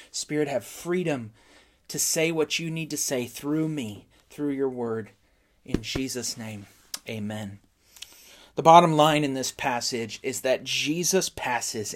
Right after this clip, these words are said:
any test and every test with flying colors. The bottom line is that Jesus passes, passes any test and every test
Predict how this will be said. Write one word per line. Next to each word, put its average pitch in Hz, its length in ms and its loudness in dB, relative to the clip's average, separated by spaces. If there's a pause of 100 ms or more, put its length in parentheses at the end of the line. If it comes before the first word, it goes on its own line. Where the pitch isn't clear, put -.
(140)
any 202 300 2
test 208 580 0 (380)
and 143 180 -4
every 135 400 0
test - 540 -6 (320)
with 135 220 -6
flying 123 520 -2
colors. 98 560 -8 (640)
The 127 80 -8
bottom 151 340 6
line 135 260 0
is 110 100 -8
that 123 160 0
Jesus 156 400 -2
passes, 127 600 -4
passes 135 440 -2 (160)
any 220 500 2 (520)
test - 560 2 (280)
and 170 340 2
every 160 380 2
test - 560 -8